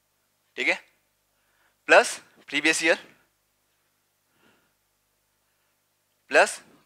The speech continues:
workbook, Plus हैंड रिटन notes, previous year, workbook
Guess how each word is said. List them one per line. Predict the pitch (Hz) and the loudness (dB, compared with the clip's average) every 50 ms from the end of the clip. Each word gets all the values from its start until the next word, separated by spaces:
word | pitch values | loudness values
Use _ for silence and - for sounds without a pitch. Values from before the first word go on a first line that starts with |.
| 113 110 | -4 -2
workbook, | 120 131 135 131 156 185 - - - - _ _ _ _ _ _ _ _ _ _ _ _ _ _ _ _ _ _ _ _ _ _ _ _ _ _ 135 | -2 -2 -2 -4 -6 -6 -6 -10 -18 -20 _ _ _ _ _ _ _ _ _ _ _ _ _ _ _ _ _ _ _ _ _ _ _ _ _ _ -2
Plus | 147 196 247 - - - - - - _ _ _ _ _ _ _ _ _ _ _ _ _ _ _ _ _ _ _ _ _ _ _ _ _ _ _ _ _ _ _ _ _ _ _ _ _ _ _ _ _ _ _ - | -2 -2 -2 -4 -12 -18 -20 -20 -20 _ _ _ _ _ _ _ _ _ _ _ _ _ _ _ _ _ _ _ _ _ _ _ _ _ _ _ _ _ _ _ _ _ _ _ _ _ _ _ _ _ _ _ -16
हैंड | 117 117 131 | -12 -10 -10
रिटन | 135 139 | -10 -8
notes, | 147 151 - - | -10 -10 -10 -12
previous | - _ - 131 127 131 - 151 | -14 _ -12 -10 -10 -10 -10 -10
year, | 160 185 - - - - _ _ _ _ _ 110 | -12 -12 -14 -18 -20 -20 _ _ _ _ _ -8
workbook | 117 120 123 123 139 180 | -8 -8 -8 -12 -18 -20